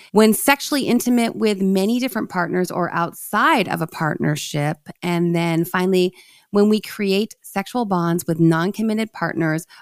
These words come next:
or sexual bonds with non-relational things or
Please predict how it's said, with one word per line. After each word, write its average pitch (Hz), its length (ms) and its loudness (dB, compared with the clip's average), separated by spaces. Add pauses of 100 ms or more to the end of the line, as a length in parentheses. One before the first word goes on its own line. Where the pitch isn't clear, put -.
(120)
or 185 80 -2
sexual 190 440 -2
bonds 165 360 2
with 180 160 0
non-relational 170 1120 -2
things 156 320 -2 (120)
or 165 160 0